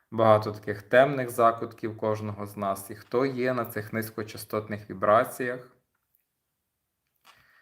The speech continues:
або змушені піднімати свої вібрації, хто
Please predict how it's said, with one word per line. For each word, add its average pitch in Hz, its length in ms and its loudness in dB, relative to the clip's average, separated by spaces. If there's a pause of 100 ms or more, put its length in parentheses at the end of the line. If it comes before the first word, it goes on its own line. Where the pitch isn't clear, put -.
(1500)
або 120 240 6
змушені 120 540 -2
піднімати 113 680 2
свої 117 240 -4
вібрації, 117 520 0
хто 113 520 -2